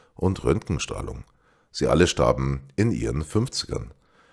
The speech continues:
Der britische Ägyptologe Arthur Weigel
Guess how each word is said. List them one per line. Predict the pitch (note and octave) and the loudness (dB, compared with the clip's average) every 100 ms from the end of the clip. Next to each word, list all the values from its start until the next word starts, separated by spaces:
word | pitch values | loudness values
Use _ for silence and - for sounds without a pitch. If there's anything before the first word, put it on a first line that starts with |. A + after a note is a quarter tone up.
| _ _ | _ _
Der | - | 0
britische | - G#2 A2+ - G#2 F#2 - | 2 2 2 6 8 8 6
Ägyptologe | - B1+ - A1 G#1+ A#1 B1 A#1+ | 0 -2 -2 -4 -2 0 0 2
Arthur | - B1+ D#2 - | 0 2 2 0
Weigel | - A#1+ B1+ C2+ | -2 0 2 0